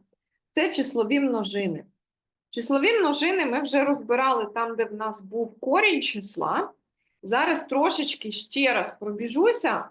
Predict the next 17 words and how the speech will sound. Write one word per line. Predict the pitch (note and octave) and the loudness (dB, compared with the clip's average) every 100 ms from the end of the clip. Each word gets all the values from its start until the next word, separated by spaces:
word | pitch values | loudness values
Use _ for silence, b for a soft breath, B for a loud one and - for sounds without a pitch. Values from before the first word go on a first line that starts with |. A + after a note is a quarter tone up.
| - | -8
м, | G3 G3+ | -6 -4
але | - A#3 E4+ | 2 4 4
тільки | E4+ D#4+ D4+ C4+ | 4 2 2 0
з | C#4 | 0
тим, | - F4 G4+ | 0 0 0
що | - C#4+ | 0 0
нам | C#4+ A#3+ G#3+ | 2 0 0
буде | G#3+ A3+ | -2 -2
потрібно | G#3 G3 C#4 E4+ C#4+ G3 | -4 -2 2 2 2 0
для | G3+ G#3 A3 A3+ | -2 0 0 -2
комбінаторики. | A3 G3+ G3+ G3 G3 - D#3 - D3 _ _ _ _ _ _ _ - | -4 -6 -6 -8 -4 -4 -4 -10 -18 _ _ _ _ _ _ _ -2
Значить, | B3+ C4 D#4 - - | -2 2 0 0 -2
е, | G3+ G#3+ G#3+ G#3 G3 - - _ _ _ _ - - | 2 4 4 2 -2 -6 -16 _ _ _ _ -20 -10
ще | - C#4+ D#4+ | -2 0 0
скажу, | - D4+ B3 C#4 C#4 | 0 0 2 2 2
що | C4 A3+ | 0 -2
комбінаторика — | B3 B3 C4 D#4+ F#4 F4 D#4 A3 G3+ G#3+ B3+ | 0 2 2 2 0 2 4 4 2 0 -2